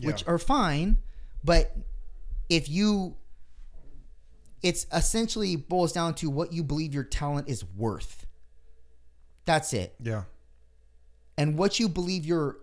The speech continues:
Speaker 1: your utility on this planet is going to be worth to other people. Whatever you have that is complementative of a unique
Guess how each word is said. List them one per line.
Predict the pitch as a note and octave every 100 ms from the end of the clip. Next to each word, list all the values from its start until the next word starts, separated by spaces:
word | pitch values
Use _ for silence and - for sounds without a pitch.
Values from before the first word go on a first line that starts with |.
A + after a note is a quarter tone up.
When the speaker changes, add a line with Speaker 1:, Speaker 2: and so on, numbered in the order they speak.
| -
Speaker 1:
your | D3 D3+
utility | C3+ B2+ - A3 G#3 D#3+
on | D3+
this | C3 -
planet | - E3+ E3+ D3+ C3+
is | C#3 A#2
going | C#3 C3
to | A#2
be | A#2+
worth | G2 A#2 D3 C#3+
to | - -
other | B2 G#2+
people. | - B2 - D#2+ - - - - - - - - - - -
Whatever | C#3+ G3 F#3+
you | F3 D#3+
have | C#3 D#3 D3+ D3 C3 A#2+
that | B2 B2
is | D3+ C3 A2 - - - - - - - - - - - - - - - - - - - - - - - -
complementative | F#3+ F#3+ F#3 E3+ F3 F3 D#3+ D3 C3+ C#3+
of | D3
a | C#3+
unique | B2+ C3 B2+ C3 D#3 D3+ - -